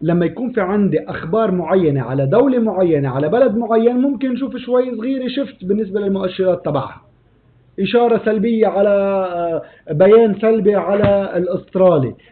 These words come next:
بنشوف هبوط شوي للمؤشرات الأسترالية، هذا الشيء ما راح يأثر على الداو جونز والمؤشرات الأمريكية، ولكن بحال إنه ما عندي أي خبر على أي دولة، هنالك positive correlation between all the indices. آه،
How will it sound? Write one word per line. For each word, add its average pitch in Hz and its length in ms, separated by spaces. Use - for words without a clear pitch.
بنشوف 269 360
هبوط 262 280
شوي 240 280
للمؤشرات 226 540
الأسترالية، 214 920
هذا 208 100
الشيء 208 220
ما 214 80
راح 196 100
يأثر 196 380
على 175 120
الداو 175 260
جونز 185 240
والمؤشرات 170 500
الأمريكية، 165 640
ولكن 240 540
بحال 254 500
إنه 226 220
ما 226 120
عندي 226 380
أي 226 160
خبر 175 420
على 170 180
أي 208 220
دولة، 196 380
هنالك 165 460
positive 151 460
correlation 165 580
between 147 320
all 180 400
the 214 160
indices. 196 460
آه، 165 440